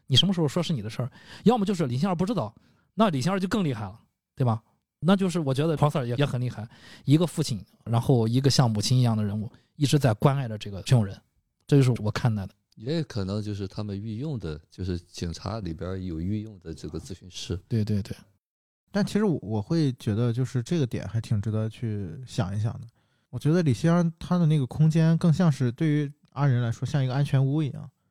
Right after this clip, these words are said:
Speaker 1: 嗯。
Speaker 3: 就外面是腥风血雨啊，只有进来之后，我那一时刻我感受到了一种安全和一种就是可以喘息的一种感觉，就是我终于可以呼吸一点新鲜空气的那种感觉。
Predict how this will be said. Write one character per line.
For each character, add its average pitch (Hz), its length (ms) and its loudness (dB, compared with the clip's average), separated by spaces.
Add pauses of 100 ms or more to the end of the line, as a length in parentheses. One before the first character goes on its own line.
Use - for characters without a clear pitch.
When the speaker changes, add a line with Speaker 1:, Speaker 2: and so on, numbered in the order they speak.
Speaker 1:
嗯。 113 360 -2
Speaker 3:
就 160 140 0
外 175 160 4
面 156 180 0
是 143 160 -6
腥 156 240 2
风 160 160 2
血 143 240 0
雨 104 240 -10 (380)
啊， 117 140 -6
只 113 100 -2
有 151 100 4
进 156 220 2
来 135 140 4
之 135 120 -4
后， 135 280 2
我 107 80 -8
那 127 100 -2
一 123 80 0
时 120 160 -4
刻 113 300 -4
我 110 80 -8
感 107 200 -6
受 113 140 -4
到 110 180 -4
了 101 80 -6
一 104 80 -8
种 98 160 -12
安 110 160 -6
全 - 200 -10 (540)
和 117 80 -4
一 120 80 2
种 107 280 -2
就 - 120 -8
是 113 100 -4
可 - 160 -4
以 120 120 0
喘 - 280 -8
息 117 220 -8
的 110 260 -6 (540)
一 117 80 -18
种 104 160 -10
感 107 200 -10
觉， 107 240 -14 (480)
就 123 120 -6
是 123 60 2
我 120 40 0
终 139 240 4
于 131 60 2
可 139 140 0
以 131 40 4
呼 - 160 0
吸 135 220 0
一 127 40 -4
点 104 240 -10
新 107 200 -6
鲜 110 120 0
空 107 180 -6
气 110 180 -18
的 101 160 -14
那 107 80 -10
种 101 120 -12
感 - 200 -12
觉。 131 120 -16